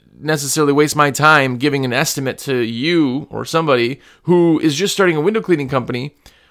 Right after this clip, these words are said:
who is not gonna use my service, and I'm just wasting my time. So don't do that. Don't be that person. But know who's around. Do Google searches for all of the terms. Like, this stuff takes time. Don't do one search and go, "I know."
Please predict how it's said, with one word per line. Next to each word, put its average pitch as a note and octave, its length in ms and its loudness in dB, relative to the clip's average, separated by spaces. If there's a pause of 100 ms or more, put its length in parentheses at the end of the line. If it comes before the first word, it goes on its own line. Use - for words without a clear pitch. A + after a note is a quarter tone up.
(140)
who F3+ 520 0
is E3 420 4
not F#3 200 0
gonna F3+ 140 -6
use D#3 120 -4
my C#3 120 -6
service, E3+ 440 0
and D#3+ 140 -2
I'm E3 100 -2
just E3 140 -4
wasting F3 360 -2
my E3+ 140 -4
time. F3+ 320 -6 (1500)
So - 120 -14
don't G#3+ 180 -6
do F3+ 100 -4
that. - 160 -8
Don't D3+ 180 -8
be E3 60 -2
that C3+ 160 -4
person. C3+ 260 -6
But D3+ 160 -2
know G#3+ 320 4
who's G#3 220 2
around. D#3+ 500 -4 (1160)
Do A3+ 420 2
Google F#3 420 4
searches E3 640 -2
for D#3 320 2
all G3 280 10
of F3 100 6
the D#3+ 80 2
terms. - 480 -10
Like, E3 160 -10
this C#4 120 -6
stuff C#4 360 -2
takes A3+ 300 -6
time. E3 240 -6
Don't D3+ 180 -4
do F#3 100 -6
one E3+ 240 -4
search D#3+ 240 -4
and C#3 100 -14
go, D#3+ 100 2
"I D4+ 120 -2
know." C#4+ 520 -2